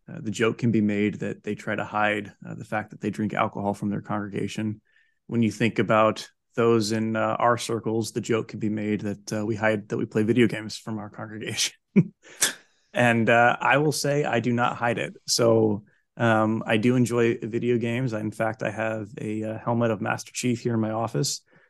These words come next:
It's, uh, one of the first things people notice when they come in. Whether that's good or bad, I don't know. Um, but I, but I do enjoy video games. And so l-, let me, let me say this, because I did say that it's, uh, my hobbies are relational.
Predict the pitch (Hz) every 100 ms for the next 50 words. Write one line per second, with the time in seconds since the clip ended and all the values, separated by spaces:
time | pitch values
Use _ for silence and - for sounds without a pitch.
0 | _ - 120 - - 117 113 117 107 -
1 | 120 - 117 - 117 113 110 113 120 -
2 | 113 107 - 113 117 143 139 _ - 120
3 | 117 107 - 123 107 110 120 107 104 -
4 | 107 107 110 113 123 - _ _ _ _
5 | - 123 113 110 110 - 127 120 110 120
6 | 110 107 139 117 110 107 107 107 104 104
7 | 101 101 120 - 135 131 139 139 139 135
8 | 117 104 107 104 104 131 - 123 117 104
9 | 95 - _ _ _ - 104 - - 98
10 | 95 - - _ _ - - 107 98 110
11 | 104 101 95 - 101 98 - - 101 95
12 | 101 - 104 - 107